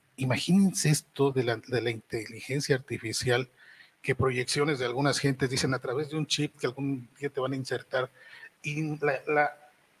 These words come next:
infinidad de información que algún día el ser humano podrá manejar y tener para el desarrollo, ¿no? Educar para crecer. El saber es vida,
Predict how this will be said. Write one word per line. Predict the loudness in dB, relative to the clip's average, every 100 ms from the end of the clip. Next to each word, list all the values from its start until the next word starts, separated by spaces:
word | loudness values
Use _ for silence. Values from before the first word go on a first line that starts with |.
| _
infinidad | 2 4 10 12 12 12 10 8
de | 2
información | 4 4 4 0 -4 -6 -4 -4
que | 0
algún | 0 2 4
día | 6
el | 6
ser | 6 2
humano | 4 2 0
podrá | 0 4 4 2 -2 -20 _
manejar | 8 10 10 8 4 4 4 2 4 8 8 6
y | -2
tener | -2 2 4 4 0 -12 -16 -6
para | 4 6
el | 6
desarrollo, | 4 2 2 2 2 0 -14 -20 _ _ -20 _ _
¿no? | 2 2 0 -20 -20 _ _ _ _ _ _
Educar | 6 8 8 8 8
para | 6 6
crecer. | 2 4 4 2 -4 -10 -20 _ -20 _ _ _ _ _ _ _ _ _ _ _ _ _
El | 2
saber | 6 8 8
es | 6
vida, | 2 0 -2